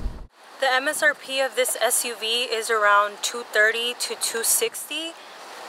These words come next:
and this is the S U V version of the, I would say, the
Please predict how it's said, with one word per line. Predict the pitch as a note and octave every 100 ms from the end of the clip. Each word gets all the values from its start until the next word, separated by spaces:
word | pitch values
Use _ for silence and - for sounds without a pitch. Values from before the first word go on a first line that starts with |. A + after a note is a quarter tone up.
| -
and | A#3 A3 A3
this | B3 A#3+ C4+
is | A#3+ -
the | A#3 A3 A3 G#3+ - - -
S | A#3 A#3 -
U | A#3
V | A3+ A#3+
version | A3 G#3+ A3 A3+ A3 A3+ -
of | G#3+ G#3 G3 -
the, | G3+ G3 G3 G3 - - - - - - -
I | G#3+
would | A3+ -
say, | - A#3+ A3+ G#3 - - - - - -
the | A3